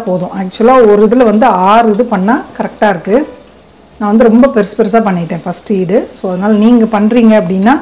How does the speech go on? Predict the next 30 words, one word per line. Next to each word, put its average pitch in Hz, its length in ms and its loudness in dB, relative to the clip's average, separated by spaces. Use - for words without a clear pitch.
கொஞ்சம் 226 460 2
சைஸ் 226 280 2
சின்னதா 247 380 4
இருந்ததுன்னா 196 420 -2
பார்க்கறதுக்கும் 220 640 0
நல்லா 170 260 -6
இருக்கு. 196 240 -18
So, 226 40 -16
பாருங்க, 220 220 -2
அதுவே 220 320 2
ஹெவியா 214 300 2
இருக்கு. 233 260 -2
ஒரு 196 180 -2
நாலு 208 200 2
பாக்கி 202 320 -2
இருக்கு. 220 220 0
இதை 214 200 0
வந்து 208 240 0
நாளைக்கு 185 380 -4
சாப்பிட்றப்ப 196 560 -6
சூடா 185 320 -4
fry 175 160 -10
பண்ணிக்கலாம். 170 480 -10
So, 208 120 -8
இதை 165 160 -10
ஃப்ரிட்ஜில் 180 380 -6
வச்சிட 165 300 -16
போறேன். 196 220 -8
Plating 240 480 -6
பண்றதுக்கு, 226 480 -4